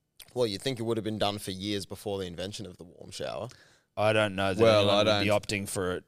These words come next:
Speaker 3: I
Speaker 2: I just
Speaker 3: don't,
Speaker 2: don't think you
Speaker 3: well,
Speaker 2: would have worked it in the cold
Speaker 3: exactly.
Speaker 2: shower.
Speaker 3: I think you go, "Well, I'll work it
Speaker 2: I'll work it somewhere
Speaker 3: at other
Speaker 2: else.
Speaker 3: times."
Speaker 2: Yeah, I'll work it in bed.
Speaker 3: Yeah. I'll, I'll work it
Speaker 2: Fucking
Speaker 1: Down
Speaker 3: at
Speaker 1: by
Speaker 3: other times of the day.
Speaker 2: down, down in the bush.
Speaker 3: Yep.
Speaker 1: Yep.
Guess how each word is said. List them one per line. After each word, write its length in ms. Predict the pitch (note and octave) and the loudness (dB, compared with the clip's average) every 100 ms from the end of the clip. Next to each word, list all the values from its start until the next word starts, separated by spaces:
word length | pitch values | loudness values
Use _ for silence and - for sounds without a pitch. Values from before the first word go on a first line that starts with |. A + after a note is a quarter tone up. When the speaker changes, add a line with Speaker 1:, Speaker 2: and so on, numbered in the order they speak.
| - | 2
Speaker 3:
I 60 | |
Speaker 2:
I 40 | A2+ | 4
just 220 | A#2+ A2+ | 4 2
Speaker 3:
don't, 120 | A2 | 2
Speaker 2:
don't 80 | F#2+ | 4
think 80 | G#2+ | 6
you 40 | F#2+ | 6
Speaker 3:
well, 80 | |
Speaker 2:
would 80 | F#2 | 2
have 80 | F#2 | 0
worked 300 | F#2 F#2 F#2+ | -2 -2 -2
it 100 | E2 | -6
in 60 | F#2+ | -4
the 60 | |
cold 200 | F#2+ F#2+ E2 | 0 0 0
Speaker 3:
exactly. 140 | - F2+ | -2 0
Speaker 2:
shower. 80 | F#2 | -2
Speaker 3:
I 40 | |
think 100 | G2 | -2
you 80 | F#2 | -2
go, 160 | F2+ F2 | 0 0
"Well, 80 | E2+ | -2
I'll 100 | E2+ | -2
work 300 | F2+ F2+ - | -2 -2 -4
it 100 | - | -6
Speaker 2:
I'll 100 | A2+ | -2
work 140 | G2+ F#2 | -2 -2
it 80 | |
somewhere 240 | - E2+ D#2+ | -4 -4 -2
Speaker 3:
at 80 | F2+ | 0
other 140 | F#2 | 0
Speaker 2:
else. 40 | |
Speaker 3:
times." 440 | E2+ F#2 F2+ D2+ F2+ | -2 -4 -4 -4 -6
Speaker 2:
Yeah, 80 | D#2+ | -6
I'll 100 | F#2 | -4
work 180 | F2+ E2+ | -6 -6
it 40 | |
in 100 | E2+ | -10
bed. 300 | D#2 D#2+ C#2 - _ F2+ | -8 -8 -10 -16 _ -16
Speaker 3:
Yeah. 180 | D#2+ - _ _ _ _ _ _ _ _ _ _ _ | -14 -14 _ _ _ _ _ _ _ _ _ _ _
I'll, 240 | D#2+ E2+ D#2 | -6 -6 -4
I'll 160 | G2 F2 | -4 -4
work 300 | E2+ E2+ - | -2 -4 -4
it 120 | C2 - _ _ _ _ _ _ - | -8 -12 _ _ _ _ _ _ -18
Speaker 2:
Fucking 420 | A2 G2+ F2+ C#2+ _ _ | -14 -12 -14 -16 _ _
Speaker 1:
Down 140 | - G#2 | -4 2
Speaker 3:
at 20 | |
Speaker 1:
by 40 | G#2 | 4
Speaker 3:
other 120 | A2 | 4
times 360 | G#2 G#2+ G#2 F#2 | 2 2 0 0
of 60 | E2+ | -4
the 60 | |
day. 120 | D#2+ F2+ | -2 2
Speaker 2:
down, 360 | A2+ A2+ A2 | 2 0 -2
down 220 | G#2+ G#2+ | -2 0
in 60 | G#2+ | 0
the 60 | F#2 | -4
bush. 420 | D#2+ F2 - - - _ _ - | -6 -6 -6 -6 -12 _ _ -16
Speaker 3:
Yep. 240 | D#2 B1 _ _ _ _ _ _ _ _ - | -14 -14 _ _ _ _ _ _ _ _ -18
Speaker 1:
Yep. 160 | - | -18